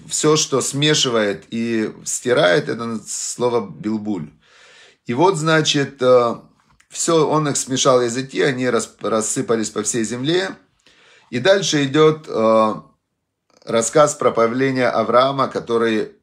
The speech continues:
опять выстроил, выстроил взаимоотношения с Богом. Вот происхождение Шема. Шем был... Дальше идёт происхождение Шема до Авраама.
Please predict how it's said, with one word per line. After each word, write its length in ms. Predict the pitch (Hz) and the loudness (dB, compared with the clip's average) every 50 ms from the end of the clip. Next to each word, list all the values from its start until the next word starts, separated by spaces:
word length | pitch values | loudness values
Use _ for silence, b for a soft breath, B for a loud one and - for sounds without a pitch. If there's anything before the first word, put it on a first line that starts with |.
| _ _ | _ _
опять 560 | - 110 101 - - 135 139 139 135 - b b b b b b | -6 -6 -6 -2 2 2 2 2 2 -2 b b b b b b
выстроил, 840 | - 101 104 120 147 147 - - - 123 117 110 107 101 90 78 - - _ _ _ _ _ _ _ _ _ | -20 -10 -2 0 0 2 0 0 0 0 0 0 0 0 -2 -6 -10 -14 _ _ _ _ _ _ _ _ _
выстроил 540 | 107 101 127 139 - - 120 117 120 113 | -8 -6 -4 -4 -4 -2 0 0 0 0
взаимоотношения 760 | 104 92 104 110 104 107 104 - 107 101 - 113 110 107 104 | 0 -2 -2 -4 -4 -4 -6 -6 -6 -4 -4 -4 -4 -4 -6
с 60 | 90 | -6
Богом. 460 | 87 92 95 85 78 - - - - B B B B B B B | -6 -6 -6 -6 -8 -10 -14 -16 -20 B B B B B B B
Вот 220 | - 139 185 190 160 | 0 0 0 2 2
происхождение 680 | 165 156 139 147 - 135 123 123 156 156 147 143 139 | 2 2 2 2 2 -2 0 0 0 0 0 0 0
Шема. 440 | 120 - - 120 107 95 87 85 85 | -2 0 0 0 0 0 -2 -6 -6
Шем 480 | - - 139 147 156 156 156 147 - - | -6 -4 -2 0 0 -2 -4 -6 -10 -14
был... 460 | - 107 98 107 120 120 117 110 - - | -16 -12 -6 -4 -2 -2 -2 -4 -6 -6
Дальше 320 | - 185 190 165 139 147 | -4 -4 -4 -2 -2 -2
идёт 180 | 131 139 135 127 | -2 0 -2 0
происхождение 680 | - 127 113 117 - 120 110 120 131 131 127 131 127 | 0 -2 -2 -2 -4 -4 -2 -2 -2 -2 0 -2 -4
Шема 420 | 127 - 185 190 185 190 180 156 | -2 -2 -2 -2 -2 -2 -4 -4
до 360 | 113 110 117 143 139 139 143 - - | -4 -4 -2 0 0 2 0 2 2
Авраама. 640 | 120 113 110 117 113 107 104 101 92 85 71 67 | 2 2 2 2 4 4 2 2 0 -4 -10 -12